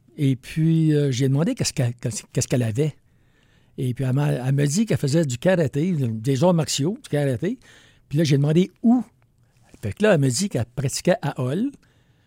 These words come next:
Et puis que son instructeur, c'était Claude Larouche, qui est mon ancien étudiant.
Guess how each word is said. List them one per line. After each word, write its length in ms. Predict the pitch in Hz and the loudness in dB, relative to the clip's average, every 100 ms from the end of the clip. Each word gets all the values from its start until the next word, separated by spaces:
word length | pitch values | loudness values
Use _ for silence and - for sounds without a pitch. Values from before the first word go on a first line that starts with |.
| _ _ _ | _ _ _
Et 280 | 139 135 131 | -6 -2 -2
puis 280 | - - 147 | -6 -6 -4
que 300 | 147 143 135 | 0 0 0
son 280 | - 123 123 | -2 -2 0
instructeur, 460 | 170 151 123 147 170 | 0 -2 -2 -2 -2
c'était 260 | 139 127 | -2 -6
Claude 300 | - 135 151 127 | -6 -4 -4 -4
Larouche, 520 | 113 127 147 - - _ _ _ _ _ _ | -6 -8 -12 -16 -18 _ _ _ _ _ _
qui 100 | 135 | -2
est 80 | 127 | 0
mon 260 | 127 123 | 0 0
ancien 380 | 147 156 - 185 | 0 0 0 0
étudiant. 500 | 170 - 113 139 151 | 0 -2 -2 -2 -2